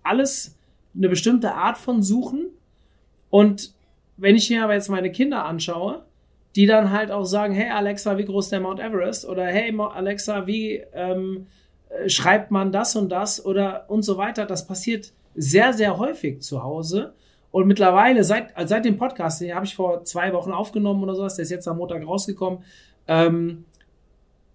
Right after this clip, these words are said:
kennst du das, wenn du kaufst dir ein Auto? Also ich habe mir einen schwarzen Audi gekauft vor kurzem und seitdem sehe ich lauter schwarze Audis auf der Straße. Und das ist, glaub ich, so ein typisches Phänomen, dass sich das jetzt, wenn du es auch ein bisschen mehr im, im Auge hast,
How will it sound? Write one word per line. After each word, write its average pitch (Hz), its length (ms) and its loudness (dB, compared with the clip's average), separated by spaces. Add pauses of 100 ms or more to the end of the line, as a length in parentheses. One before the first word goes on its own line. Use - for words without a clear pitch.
(240)
kennst 202 200 4
du 285 60 2
das, 247 180 2
wenn 190 60 -10
du 170 80 -6
kaufst 214 260 -2
dir 202 80 2
ein 190 60 -6
Auto? 214 280 -4
Also 175 120 -4
ich 165 80 -2
habe 220 140 -4
mir 214 100 2
einen 190 360 -2
schwarzen 208 380 2
Audi 226 260 -2
gekauft 247 400 -6
vor 226 120 -4
kurzem 247 440 -2 (420)
und 202 240 4
seitdem 202 360 4
sehe 190 140 2
ich 175 80 -4
lauter 185 280 -2
schwarze 185 360 -4
Audis 180 300 -6
auf 147 120 -12
der 143 120 -12
Straße. 131 440 -12 (460)
Und 165 180 -2
das 196 160 8
ist, 226 320 -2 (460)
glaub 202 200 8
ich, 208 60 0
so 208 100 2
ein 196 80 4
typisches 240 400 0
Phänomen, 202 440 4
dass 208 160 2
sich 196 140 -4
das 196 180 0
jetzt, 196 220 -2
wenn 202 120 0
du 196 80 4
es 190 140 -2
auch 196 120 -2
ein 185 80 -6
bisschen 196 320 -2
mehr 202 300 -2
im, 180 280 -6
im 180 220 -8
Auge 214 400 0
hast, 208 340 -6